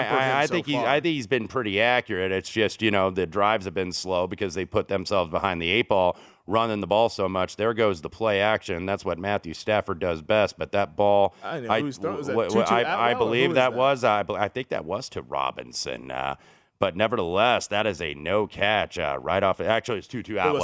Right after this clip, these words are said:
Speaker 2: I
Speaker 1: Tutu
Speaker 2: should
Speaker 1: Atwell,
Speaker 2: say.
Speaker 1: yeah.
Speaker 2: I should know by the fact that he's, like, five-foot-two.
Speaker 1: <laughs>
Speaker 2: But, but yeah, it was Tutu Atwell. So we haven't seen much of Robinson. So now the Rams find themselves in third and six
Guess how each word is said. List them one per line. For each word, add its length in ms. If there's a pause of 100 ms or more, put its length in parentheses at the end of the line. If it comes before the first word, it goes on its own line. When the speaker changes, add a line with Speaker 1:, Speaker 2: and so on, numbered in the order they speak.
(120)
Speaker 2:
I 80
Speaker 1:
Tutu 80
Speaker 2:
should 140
Speaker 1:
Atwell, 20
Speaker 2:
say. 260
Speaker 1:
yeah. 240
Speaker 2:
I 60
should 220
know 220
by 120
the 80
fact 220
that 80
he's, 160
like, 160
five-foot-two. 840
Speaker 1:
<laughs> 40 (480)
Speaker 2:
But, 220 (120)
but 300
yeah, 180
it 40
was 120
Tutu 340
Atwell. 360
So 180
we 140
haven't 320
seen 260
much 220
of 100
Robinson. 560
So 120
now 180
the 160
Rams 420
find 260
themselves 440
in 180
third 300
and 100
six 300